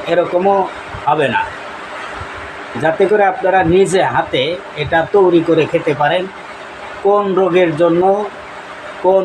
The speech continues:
ভেষজগুলো ব্যবহার করতে হবে, পুরা বিস্তারিত ইনশাআল্লাহ আপনাদের সামনে আমি শেয়ার করব। এই জন্য ধৈর্য ধরে পুরা ভিডিওটা ইনশাআল্লাহ সাথে থেকে দেখবেন মনোযোগ সহকারে,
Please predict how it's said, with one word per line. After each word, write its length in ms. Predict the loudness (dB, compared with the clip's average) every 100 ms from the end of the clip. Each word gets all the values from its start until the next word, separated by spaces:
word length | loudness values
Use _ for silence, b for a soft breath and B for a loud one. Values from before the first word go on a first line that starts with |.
| 2
ভেষজগুলো 600 | 2 2 2 2 2 4 4 4
ব্যবহার 340 | 2 2 0 0
করতে 240 | -2 0
হবে, 300 | 2 4 4 2 -2 -14 -14 -14 0
পুরা 380 | 4 6 4 4 2 2 0
বিস্তারিত 520 | 0 0 0 0 4 4 4
ইনশাআল্লাহ 480 | 2 0 2 2 2
আপনাদের 360 | 0 -2 -2 -6 -4
সামনে 240 | -4 -2 -2
আমি 100 | -2 -4
শেয়ার 200 | -2 -2 -2
করব। 180 | -8 -8 -12 -12 -12 -12 -12 -12 -6 -2
এই 60 | 0
জন্য 180 | 0 2 2 0 -8 -14 -14 -10 -4
ধৈর্য 280 | 0 0 2 2 4
ধরে 160 | 2 2 2
পুরা 240 | 4 4 4 4
ভিডিওটা 480 | 4 4 4 2 0 0
ইনশাআল্লাহ 680 | -2 0 2 2 2 2 0 -2 -12 -14 -14 -12 -10 -4
সাথে 240 | 0 0 0
থেকে 180 | 0 0 0
দেখবেন 340 | 0 2 2 2
মনোযোগ 340 | 2 2 2 0 0
সহকারে, 440 | 0 2 2 2